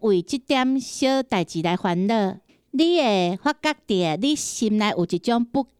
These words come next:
可思议的力量，试看觅真正真有效。若会使一切随他去，就是世间自在人。来是偶然的，走是必然的，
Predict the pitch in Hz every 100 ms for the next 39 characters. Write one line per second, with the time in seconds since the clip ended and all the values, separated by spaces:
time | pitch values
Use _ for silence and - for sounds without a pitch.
0 | - 277 254 262 262 - 202 190 180 170
1 | 165 - 196 185 185 - 170 175 165 190
2 | 190 202 - - - - 381 381 359 320
3 | 277 269 262 254 254 302 269 233 202 196
4 | 175 - 196 196 190 196 - - _ _
5 | _ _ 285 311 320 311 403 392 381 381
6 | - 269 196 190 - 240 240 277 277 -
7 | 214 165 151 - - _ 226 220 208 196
8 | - 320 254 262 262 262 - 190 - 170
9 | 156 160 151 160 196 _ _ _ _ _
10 | _ - 240 254 262 294 330 - - 233
11 | 214 208 - 208 196 202 190 202 214 226
12 | 240 - _ _ - 359 247 - 208 175
13 | - 277 220 165 160 165 165